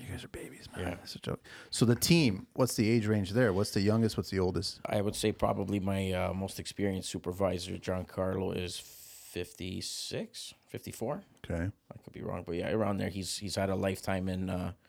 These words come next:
Speaker 2: in tile setting, uh, and he's, like, a, he's just a good general contractor. He's been in builds,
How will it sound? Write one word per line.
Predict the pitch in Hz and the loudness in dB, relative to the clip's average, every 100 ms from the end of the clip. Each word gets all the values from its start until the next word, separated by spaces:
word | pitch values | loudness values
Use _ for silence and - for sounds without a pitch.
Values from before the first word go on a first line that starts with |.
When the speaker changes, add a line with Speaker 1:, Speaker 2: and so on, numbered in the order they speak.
| - - - - - | -20 -20 -20 -18 -6
Speaker 2:
in | 95 | -4
tile | 107 107 107 | 2 4 4
setting, | 101 110 107 110 107 101 | 4 4 4 4 0 -2
uh, | 95 90 90 - | -2 -2 0 -2
and | 92 87 | -2 -4
he's, | 90 85 | -4 -6
like, | 85 - | -6 -6
a, | 90 | -6
he's | 98 92 | -6 -10
just | - - 101 | -8 -8 -6
a | |
good | 80 92 | -2 -4
general | - 92 90 87 | 0 -2 -2 -4
contractor. | 87 87 | -4 -4
He's | 101 95 | -4 -2
been | 101 | 0
in | 95 | 0
builds, | 87 92 92 90 - | 0 -2 0 -2 -6